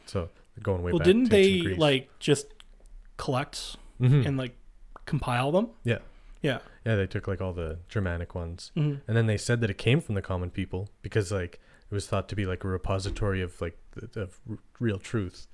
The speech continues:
Speaker 2: Yeah.
Speaker 1: Uh, being in, like, the peasants and stuff. But apparently they got most of their stories from, like, educated, like, uh, men and women.
Speaker 2: Hmm. That's interesting.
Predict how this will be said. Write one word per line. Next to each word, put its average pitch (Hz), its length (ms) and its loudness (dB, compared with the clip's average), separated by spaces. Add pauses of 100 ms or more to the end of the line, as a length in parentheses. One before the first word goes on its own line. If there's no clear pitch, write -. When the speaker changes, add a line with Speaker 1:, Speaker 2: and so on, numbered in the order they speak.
(140)
Speaker 2:
Yeah. 147 160 0 (140)
Speaker 1:
Uh, 113 80 -4 (180)
being 104 220 -2
in, 92 80 -6
like, 87 180 -8
the - 60 -16
peasants 98 420 -6
and 110 140 -6
stuff. - 280 -6
But 101 100 -2
apparently 117 320 2
they 98 100 -2
got 92 120 -2
most 92 240 -6
of 98 60 -6
their 90 80 -6
stories 87 320 -8
from, 92 160 -8
like, 85 220 -10 (580)
educated, 98 520 -6 (680)
like, 98 160 -4 (220)
uh, 98 120 -2
men 90 200 -4
and 90 80 -8
women. 90 260 -8 (300)
Speaker 2:
Hmm. 190 80 -6 (240)
That's 160 160 -2
interesting. 151 420 -4